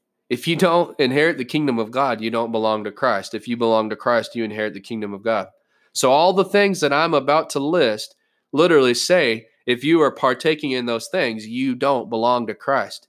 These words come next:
You can use simple logic to, uh, conclude that. <coughs> He says, again, "Don't fool yourself. Those who do wrong will not inherit the kingdom of God." Don't fool yourself. "Those who indulge in sexual sin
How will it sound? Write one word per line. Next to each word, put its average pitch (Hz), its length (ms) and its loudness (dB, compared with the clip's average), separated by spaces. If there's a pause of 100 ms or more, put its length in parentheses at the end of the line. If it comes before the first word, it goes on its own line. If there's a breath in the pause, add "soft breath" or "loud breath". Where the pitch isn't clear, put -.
(140)
You 135 160 -2
can 143 180 -8
use 127 200 -2
simple 147 400 0
logic 127 500 0 (480)
to, 123 280 0 (160)
uh, 117 200 0
conclude 123 540 0
that. 101 340 -2 (580 soft breath)
<coughs> - 400 -6 (760)
He 147 100 2
says, 131 560 0 (1500)
again, 131 320 2
"Don't 135 240 2
fool 151 220 2
yourself. 107 500 -2
Those 120 240 0
who 127 120 -6
do 120 180 -2
wrong 117 500 -2 (640)
will 117 120 2
not 123 220 2
inherit 123 340 -2
the 120 80 -6
kingdom 120 340 -4
of 110 140 -6
God." 123 280 2
Don't 120 240 -2
fool 131 140 -2
yourself. 131 400 0
"Those 151 260 2
who 165 140 0
indulge 139 400 2
in 123 100 -6
sexual 143 520 -4
sin 113 480 -4